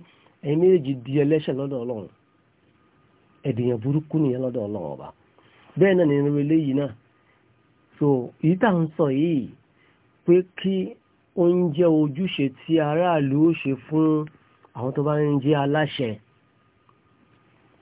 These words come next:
Àkọ́kọ́ ni pé as-sam'u wat-ta'a. Kódà wujubu as-sam'i wat-ta'a. Àṣẹ tán bá pa, tán bá pa,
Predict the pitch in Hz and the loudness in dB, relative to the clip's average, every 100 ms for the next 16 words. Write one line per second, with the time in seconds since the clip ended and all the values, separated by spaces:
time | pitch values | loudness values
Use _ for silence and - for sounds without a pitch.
0 | _ - - 170 185 160 151 175 175 170 | _ -10 -6 0 4 4 2 0 0 -4
1 | - - _ _ _ _ _ _ _ _ | -10 -20 _ _ _ _ _ _ _ _
2 | _ 127 123 113 _ 175 160 147 139 170 | _ -8 -8 -8 _ 0 2 2 0 -2
3 | 233 240 - _ _ _ - 143 135 - | -2 -6 -12 _ _ _ -8 -6 -6 -10
4 | _ 151 147 135 92 95 - - _ _ | _ 0 2 0 -2 -4 -8 -14 _ _
5 | _ - 190 160 143 135 135 139 220 240 | _ -2 2 2 0 -2 -2 0 0 0
6 | 190 160 - - 175 151 147 131 151 139 | -2 -4 -6 0 2 2 -2 -4 -4 -2
7 | 131 _ - 135 123 85 - - - 143 | -6 _ -10 -6 -4 -6 -10 -18 -8 -6
8 | 147 170 180 175 175 170 - 147 139 - | -2 0 2 2 0 -2 0 2 2 -4
9 | _ _ _ _ _ _ _ _ _ _ | _ _ _ _ _ _ _ _ _ _
10 | _ _ _ _ 160 156 151 - 135 | _ _ _ _ 0 2 0 -2 -4